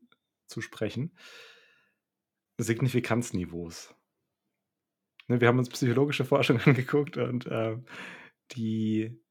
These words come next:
guckt viel oder die überprüft viel dann mit ihren Skalen, ähm,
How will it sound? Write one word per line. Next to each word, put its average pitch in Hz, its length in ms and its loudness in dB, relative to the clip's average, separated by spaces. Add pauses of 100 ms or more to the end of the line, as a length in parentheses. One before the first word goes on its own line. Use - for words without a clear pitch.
(640)
guckt - 320 -10
viel 127 760 0
oder 113 180 0
die 117 60 2
überprüft 127 480 2
viel 143 260 0
dann 123 320 0
mit - 520 -8
ihren 113 200 -4
Skalen, 110 720 2
ähm, 101 520 -8